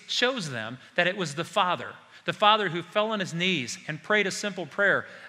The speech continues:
"I do believe in you. Help me with the things I can't believe in. Help me overcome my unbelief." And that's a struggle for most of us. When we made a profession of Jesus Christ as Lord and Savior, many of us just assume,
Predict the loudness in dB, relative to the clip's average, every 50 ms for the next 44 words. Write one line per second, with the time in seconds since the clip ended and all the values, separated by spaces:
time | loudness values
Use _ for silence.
0 | 0 2 2 2 2 0 0 0 0 0 -2 -2 -2 -2 -2 -2 -4 -6 -6 -6
1 | -4 -2 0 0 -2 -4 -4 0 0 0 0 0 -4 -8 -8 -6 -8 -8 -10 -10
2 | -10 -6 -4 -2 -2 -2 -4 -4 -6 -6 -6 -8 -8 -6 -4 -2 -2 -2 -2 -6
3 | -8 -8 -6 -8 -8 -10 -12 -16 -16 -18 -20 _ _ _ -20 -20 -6 0 0 0
4 | 0 0 -2 -2 -2 -2 -2 -2 -4 -4 -2 -2 -2 0 0 -2 -2 -2 0 0
5 | 0 0 -2 -4 -6 -6 -8 -10 -12 -16 -20 -20 -16 -6 -2 -2 -2 -2 -2 -4
6 | -4 -2 -2 0 -2 -2 -4 -4 -2 -2 0 -2 -2 -4 -6 -8 -8 -8 -10 -12
7 | -16 -10 -6 -2 -2 0 0 0 0 2 0 0 0 -2 -4 -6 -6 -4 -2 -2
8 | 0 0 -2 -4 -4 -4 -2 -2 -2 -2 -4 -6 -4 0 2 2 2 2 -2 -8
9 | -6 -4 -2 -2 0 0 2 2 2 2 0 -2 -4 -6 -6 -10 -10 -2 2 2
10 | 2 2 2 0 -2 -2 -2 -2 -2 -2 -2 -4 -2 0 0 0 0 -2